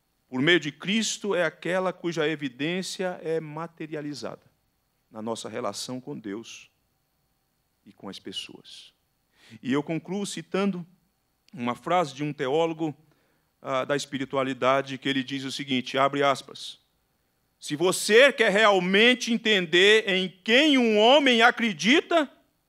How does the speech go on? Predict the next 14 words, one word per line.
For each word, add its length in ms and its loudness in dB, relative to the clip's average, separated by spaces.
não 360 4
ouça 600 4
o 100 -20
que 120 0
ele 160 4
diz, 500 -4
mas 160 -4
observe 560 -4
o 40 -12
que 120 -14
ele 180 -8
faz." 680 -14
Eu 100 -10
penso, 480 -6